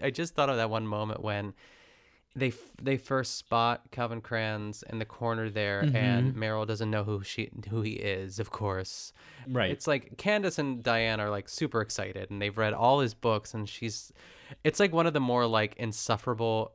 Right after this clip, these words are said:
Speaker 1: moments of Alice as far as just, like, "I, I just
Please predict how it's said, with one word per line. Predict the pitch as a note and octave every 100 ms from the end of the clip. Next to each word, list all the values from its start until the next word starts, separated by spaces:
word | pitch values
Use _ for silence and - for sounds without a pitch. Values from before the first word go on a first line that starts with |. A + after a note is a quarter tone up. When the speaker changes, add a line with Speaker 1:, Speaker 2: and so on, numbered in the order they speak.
| -
Speaker 1:
moments | A2 G#2+ G#2+ A2 A2 -
of | A#2 -
Alice | G2 G2+ A2+ A#2+ - -
as | A2+ A#2
far | - A#2 A2
as | G#2+
just, | A#2 -
like, | A2 A2
"I, | A2+ A2+ - - - - - -
I | C3
just | A#2+